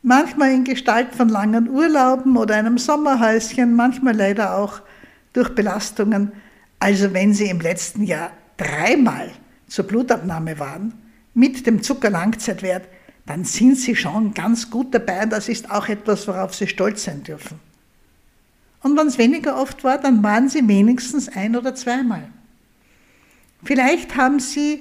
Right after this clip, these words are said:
Kontrolltermine wahrgenommen. Sie waren beim Augenarzt, haben sich die Füße anschauen lassen.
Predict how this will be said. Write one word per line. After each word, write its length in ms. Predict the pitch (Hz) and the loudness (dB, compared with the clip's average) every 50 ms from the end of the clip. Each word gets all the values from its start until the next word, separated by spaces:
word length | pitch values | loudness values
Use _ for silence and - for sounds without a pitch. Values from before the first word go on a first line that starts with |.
| - - - | -10 -18 -8
Kontrolltermine 800 | - - 277 254 254 277 370 466 - 440 339 254 220 202 196 170 | 0 2 2 2 4 4 2 4 4 6 6 8 8 6 4 2
wahrgenommen. 580 | 160 151 165 - 175 165 147 143 147 156 165 - - _ _ _ _ - _ _ _ | -2 -4 -6 -6 -8 -8 -10 -12 -14 -16 -20 -20 -20 _ _ _ _ -20 _ _ _
Sie 180 | - - 202 | -8 -6 -4
waren 160 | 180 208 208 202 | -2 0 0 2
beim 160 | 196 208 202 | 2 2 0
Augenarzt, 680 | 196 208 247 311 302 254 202 175 - - - - - - | 2 2 4 4 4 4 2 0 -6 -12 -16 -14 -10 -10
haben 80 | 196 | -8
sich 160 | 196 - 196 - | -8 -8 -10 -10
die 100 | - 208 | -10 -10
Füße 420 | - - 262 339 381 381 - 214 | -4 2 2 2 2 2 0 -2
anschauen 460 | 175 196 202 202 175 185 185 190 175 | -2 -2 -4 -4 -4 -4 -6 -6 -6
lassen. 380 | 170 156 160 - - - 180 | -8 -10 -12 -14 -14 -16 -18